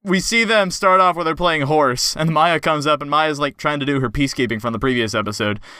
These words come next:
And then she's like, "Hey, you, you two should stop fighting." And they're trying to tell her, "No, we're not fighting. We, we just want to compete with each other." <laughs>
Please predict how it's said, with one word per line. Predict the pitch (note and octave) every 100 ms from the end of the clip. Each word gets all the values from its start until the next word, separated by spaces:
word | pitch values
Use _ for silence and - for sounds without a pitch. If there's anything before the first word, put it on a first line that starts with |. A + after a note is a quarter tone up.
| - -
And | D3 D3+
then | D3
she's | C#3 D#3+
like, | D#3+ D#3
"Hey, | F#3 B3 A3+ F#3+
you, | C4+
you | E4+
two | E4 F#4+
should | D#4
stop | B3 D4 C#4+
fighting." | C#4 C#4+ B3+ C#3 A#2+
And | D3+ D#3 C#3 - _ -
they're | C#3 G3+
trying | A3 G3 A3
to | F3+
tell | G#3 G3+
her, |
"No, | C3+ A3
we're | F3+ G3+
not | B3+ -
fighting. | D#3+ A3+ C3 D3
We, | C3+ F3
we | F#3
just | F#3+ F#3+ -
want | D#3+
to | F3+
compete | E3+ A3 C4+
with | D3
each | A#2+ B2
other." | A2 B2+
<laughs> | -